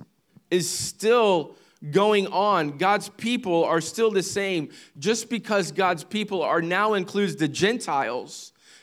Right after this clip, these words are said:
doesn't mean that his cry for holiness dis-, uh, differentiates. It's the exact same thing.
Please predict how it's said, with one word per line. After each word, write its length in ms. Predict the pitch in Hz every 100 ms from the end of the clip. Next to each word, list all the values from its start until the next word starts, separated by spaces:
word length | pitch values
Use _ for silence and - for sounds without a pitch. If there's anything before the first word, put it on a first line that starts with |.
| -
doesn't 560 | 135 208 208 214 170 175
mean 520 | 208 240 196 170 170 - -
that 260 | 156 180 170
his 240 | 185 175
cry 400 | - - 202 220
for 180 | 214 175
holiness 640 | 160 196 214 185 175 156
dis-, 300 | 151 147 196 165 147 160 151
uh, 180 | 160
differentiates. 1040 | 147 190 190 170 233 - 147 127 131 - - - - -
It's 160 | 190 190
the 160 | 208
exact 480 | 190 160 165 214 214
same 260 | - 196 180
thing. 500 | - 240 185 151